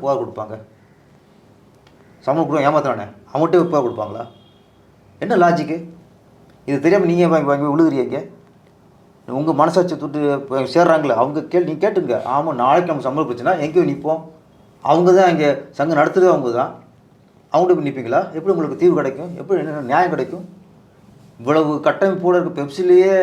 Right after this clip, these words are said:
ஏமாத்துறாங்க, இவ்வளவு கட்டமைப்பு இவ்வளவு இருக்கு,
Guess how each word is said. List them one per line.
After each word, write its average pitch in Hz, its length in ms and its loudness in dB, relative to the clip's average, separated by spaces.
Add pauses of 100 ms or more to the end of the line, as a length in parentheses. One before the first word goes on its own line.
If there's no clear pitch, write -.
(360)
ஏமாத்துறாங்க, 127 560 0 (180)
இவ்வளவு 135 240 -10
கட்டமைப்பு 147 480 -2 (280)
இவ்வளவு 135 300 -2
இருக்கு, 139 300 -2